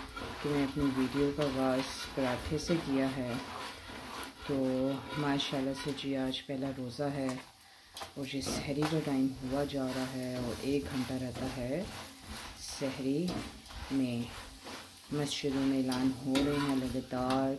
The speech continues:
कि जी एक घंटा रह गया है, तो रोज़ेदारों उठ जाओ और रोज़ा रखो। तो जी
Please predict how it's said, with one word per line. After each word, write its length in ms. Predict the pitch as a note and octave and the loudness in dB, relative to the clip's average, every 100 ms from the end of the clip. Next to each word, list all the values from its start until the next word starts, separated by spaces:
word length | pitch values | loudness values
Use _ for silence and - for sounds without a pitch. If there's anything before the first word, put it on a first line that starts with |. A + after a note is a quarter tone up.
| C3+ | -2
कि 60 | C#3 - | -4 -2
जी 320 | C3 C3 B2 | -2 0 0
एक 240 | B2 B2+ | 0 -2
घंटा 240 | C3+ A#2+ B2+ | -2 -2 -2
रह 240 | B2+ B2+ A#2+ | -2 -2 -2
गया 140 | C3+ | -2
है, 460 | C3 C3+ B2+ B2+ D#3 - - - - - - - - - | -2 -2 -2 -2 -4 -8 -12 -12 -16 -8 -6 -6 -8 -6
तो 520 | C3 C3 C3 C3+ E3 - - - - - - - - C#3 | -2 2 2 2 0 -4 -16 -20 -20 -20 -20 -20 -12 -2
रोज़ेदारों 760 | C3+ B2+ C3+ C3 C3 B2 C3 C3 | 0 0 0 0 0 2 2 2
उठ 160 | C3 C3 - | 0 -2 -2
जाओ 260 | C#3+ C3 C3+ C3 | 0 2 2 2
और 440 | A#2+ B2 B2 C#3 E3 - - - - - - - - | 0 0 2 2 0 -4 -16 -20 -10 -6 -4 -6 -8
रोज़ा 340 | C3 C3+ A#2+ C3+ | -2 0 2 2
रखो। 460 | B2+ A#2+ - F2 B2 - - - - - - - - - - - - - - - _ _ _ _ _ _ _ _ _ _ - | 0 -2 -6 -2 0 -2 -12 -20 -20 -20 -20 -20 -20 -20 -20 -20 -20 -20 -20 -20 _ _ _ _ _ _ _ _ _ _ 0
तो 100 | D#3+ | 2
जी 240 | D#3 D#3+ | 2 0